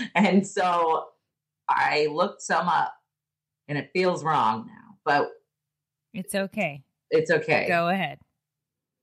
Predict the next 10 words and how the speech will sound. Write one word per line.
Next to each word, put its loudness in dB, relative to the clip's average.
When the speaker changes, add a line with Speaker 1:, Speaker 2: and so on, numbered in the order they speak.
Speaker 1:
Okay. -6
Speaker 2:
I'd -2
Speaker 1:
So, 0
Speaker 2:
rather, 2
I'd 0
rather 0
Speaker 1:
let 2
me 0
Speaker 2:
talk -2
Speaker 1:
tell 0